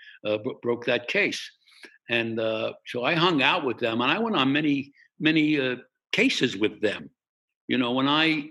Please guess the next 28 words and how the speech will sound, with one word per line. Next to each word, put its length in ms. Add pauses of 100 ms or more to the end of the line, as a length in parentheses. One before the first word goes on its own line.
when 240
I, 160
in, 280
in, 200
in 140
New 80
York 280
City, 440 (540)
uh, 760 (160)
in 160
fact, 460
uh, 340 (260)
I 60
was 220 (500)
first, 220 (100)
the 60
first 320
night 360 (720)
I 140
went 220
out, 240 (240)
uh, 400
with 320
them 320
on, 320 (180)
on 20
a 60
calls, 600